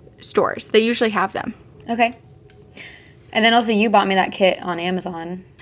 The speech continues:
Speaker 1: I did. Mm-hmm. You can get them a ton of places. And someone posted or tagged us in social media that they, there was a sage at their grocery store.
Speaker 2: That's so cool.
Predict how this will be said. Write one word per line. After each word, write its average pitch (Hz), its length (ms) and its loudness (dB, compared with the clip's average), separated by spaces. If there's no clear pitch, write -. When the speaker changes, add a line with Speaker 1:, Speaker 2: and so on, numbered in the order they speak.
Speaker 1:
I 220 80 -2
did. 202 300 0
Mm-hmm. 233 300 -2
You 285 120 4
can 494 120 -4
get 453 160 -6
them 427 100 2
a 370 60 2
ton 320 160 0
of 311 80 0
places. 330 340 -2
And - 180 2
someone 339 440 2
posted 277 680 0
or 226 140 0
tagged 254 360 -2
us 226 140 -2
in 226 120 -2
social 233 280 -2
media 220 340 -2
that 202 220 -2
they, 202 200 0
there 220 160 0
was 202 220 0
a 196 240 2
sage 214 420 2
at 208 160 -2
their 202 260 -2
grocery - 320 2
store. - 240 -4
Speaker 2:
That's 202 200 -6
so 220 240 -2
cool. 180 480 -8